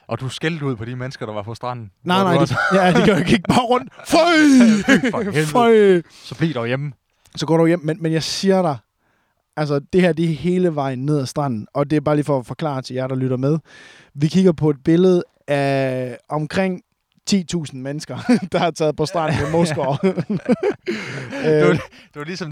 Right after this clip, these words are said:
Speaker 1: <laughs> du ved, de der, vi grinede rigtig meget af de der, øh, altså, f-, f-, i Florida og sådan noget, hvor folk, de bare sådan lå i kødrand på stranden, ikke?
Speaker 2: "Oh,
Speaker 1: Og
Speaker 2: fuck
Speaker 1: så
Speaker 2: corona,
Speaker 1: dumme,
Speaker 2: I'm not gonna
Speaker 1: dumme,
Speaker 2: get corona."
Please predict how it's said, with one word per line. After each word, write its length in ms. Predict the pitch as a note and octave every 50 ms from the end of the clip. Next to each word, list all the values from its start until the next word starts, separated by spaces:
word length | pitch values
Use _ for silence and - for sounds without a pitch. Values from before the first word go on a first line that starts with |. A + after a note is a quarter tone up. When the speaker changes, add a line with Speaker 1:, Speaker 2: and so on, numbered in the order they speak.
| C#3+ -
Speaker 1:
<laughs> 100 | - -
du 80 | F3 D#3
ved, 140 | E3 D#3 B2+ _
de 100 | D3+ D#3
der, 180 | D3+ D#3 D3 C3+ C3 _ _ _ _ _ _ _ _ _ _ _ D3
vi 80 | C#3+ D3+ -
grinede 320 | E3 F3 F#3 F#3+ F3+ D#3
rigtig 340 | E3 F#3 - _ - C#3 C3
meget 360 | C3 C3 C3+ C#3 D3 D3 D3
af 100 | C3+ B2
de 120 | A#2 C#3+ C3+
der, 200 | C#3 C3+ C3 B2 A#2 A2+ A2+ A2+ A2+ A2+ A2+ A#2 A2+
øh, 60 | A2 G#2 _ _ _ _ _ _ _ _ _ _ _
altså, 220 | - C3 A#2+ - C3
f-, 240 | A#2+ - - -
f-, 180 | C3+ - - D3
i 40 | C#3+
Florida 600 | - - E3+ E3+ D#3 B2+ A#2+ A#2+ A#2 A2+ B2 B2
og 140 | F#2 A#2 A2
sådan 100 | - C3+
noget, 200 | B2+ B2 A#2+ A#2+
hvor 140 | A#2+ A#2+ A#2
folk, 320 | - - C3+ C3 B2+ G#2
de 120 | B2 B2+ A#2
bare 300 | B2+ A#2 A#2 A#2 A#2+ A#2+
sådan 220 | - - C3+ B2+
lå 440 | B2+ C3+ C#3+ D3+ D3+ C#3+ B2 - _ _ _ _ _ _ -
i 40 | C3+ _ -
kødrand 420 | D#3 E3+ E3+ D#3 B2 A#2+ C3 B2+
på 140 | - C3 C3+
stranden, 420 | C3 - D#3 D#3 D3+ D3 C3+ B2 B2+
ikke? 120 | C3+ B3
Speaker 2:
"Oh, 100 | C4 C4+
Speaker 1:
Og 60 | B3+
Speaker 2:
fuck 60 | -
Speaker 1:
så 200 | - C4 C4 -
Speaker 2:
corona, 260 | - C#4 A#3 A3+ A#3+ -
Speaker 1:
dumme, 140 | C4+ C4+
Speaker 2:
I'm 340 | C4 A#3+ A#3 B3+ C#4+ C#4 C4 C4+
not 120 | C4+ F#3+
gonna 180 | D4 C#4 A3+ G#3+
Speaker 1:
dumme, 160 | A3 A#3 B3+ B3+
Speaker 2:
get 40 | B3
corona." 360 | A#3 A3 G#3+ A3 A#3 B3 B3+